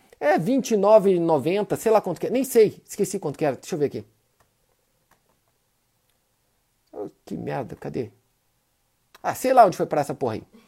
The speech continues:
Cadê? É vinte e nove e noventa, alguma coisa assim, parcela em dez vezes. Tá? Parcela em dez vezes.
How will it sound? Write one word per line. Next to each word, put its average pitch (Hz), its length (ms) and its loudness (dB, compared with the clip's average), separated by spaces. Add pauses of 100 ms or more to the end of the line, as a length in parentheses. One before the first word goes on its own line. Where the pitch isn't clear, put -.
(600)
Cadê? - 300 -6 (680)
É - 120 2
vinte 302 200 2
e 294 40 2
nove 269 160 4
e 240 40 0
noventa, 214 460 2
alguma 214 240 0
coisa 208 280 6
assim, 240 260 -4
parcela 220 400 2
em 196 60 2
dez 208 260 4
vezes. - 420 -4 (580)
Tá? 151 180 -6
Parcela 151 400 -4
em - 20 -4
dez 147 220 0
vezes. - 260 -14